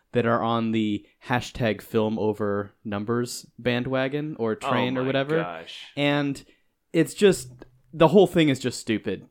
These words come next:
Speaker 1: But there's this, like, it's kind of a joke, but it's
Speaker 2: The,
Speaker 1: also what
Speaker 2: the
Speaker 1: people
Speaker 2: eye
Speaker 1: actually
Speaker 2: test.
Speaker 1: think of, like,
Speaker 2: All right.
Speaker 1: an-, analytics are for losers
Speaker 2: All,
Speaker 1: because
Speaker 2: all
Speaker 1: well,
Speaker 2: games
Speaker 1: whatever.
Speaker 2: in this,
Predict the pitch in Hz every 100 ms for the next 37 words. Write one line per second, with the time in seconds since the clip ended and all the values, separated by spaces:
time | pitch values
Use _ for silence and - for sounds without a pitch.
0 | - 127 - - - 131 127 139 139 127
1 | - 123 - 120 110 - - _ _ 127
2 | 127 - 131 131 151 160 175 185 185 -
3 | 127 117 113 123 - 127 117 107 92 98
4 | 120 107 117 107 123 127 151 - 123 120
5 | 123 117 110 - - _ _ _ _ 113
6 | 101 143 143 151 143 139 131 - 127 117
7 | 120 117 120 117 113 131 120 127 113 -
8 | 110 131 131 123 117 113 110 101 98 95
9 | -